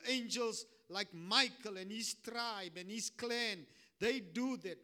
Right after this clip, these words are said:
And it does not mean that when Gabriel was held back for twenty-one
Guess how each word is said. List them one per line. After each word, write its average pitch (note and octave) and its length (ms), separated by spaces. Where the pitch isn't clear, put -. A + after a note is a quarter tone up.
And G#3+ 180
it D#3+ 260
does C#4 400
not D#4+ 160
mean B3 480
that G#3+ 200
when A3 160
Gabriel C4 720
was A3+ 240
held F#3+ 400
back A3 200
for G3 120
twenty-one B3+ 800